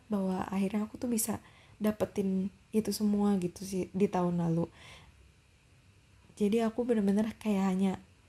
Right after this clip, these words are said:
asal nulis aja di bucket listnya dan ternyata akhirnya jadi kenyataan. Aku saranin tulis aja sebanyak-banyaknya,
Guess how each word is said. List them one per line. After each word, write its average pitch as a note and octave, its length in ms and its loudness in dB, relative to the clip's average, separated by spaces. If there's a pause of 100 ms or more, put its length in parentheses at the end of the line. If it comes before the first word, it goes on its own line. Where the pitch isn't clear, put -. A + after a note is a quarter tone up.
asal G3+ 320 0
nulis F#3+ 320 2
aja F#3+ 320 0
di A3+ 160 2
bucket G3 320 -4
listnya A3 320 -2
dan G3+ 80 0
ternyata F#3+ 320 -6
akhirnya G#3 380 -2
jadi F#3 260 0 (320)
kenyataan. F#3+ 720 -6 (240)
Aku C#4 220 -4
saranin A#3+ 680 -2
tulis B3+ 240 0
aja G3+ 560 0
sebanyak-banyaknya, G3 1120 0